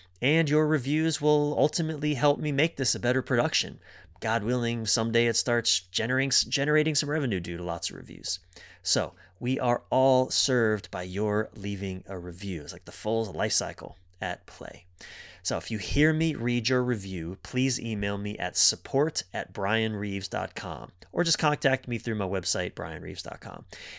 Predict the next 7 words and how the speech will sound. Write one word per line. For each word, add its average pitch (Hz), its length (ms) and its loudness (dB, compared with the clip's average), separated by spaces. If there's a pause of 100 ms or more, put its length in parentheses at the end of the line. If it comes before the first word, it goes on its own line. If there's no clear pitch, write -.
(100)
and 101 120 -4
you'll 131 140 8
get 120 260 4
free 147 600 -4
lifetime 123 560 -2
access 101 560 -2 (300)
to 107 180 -4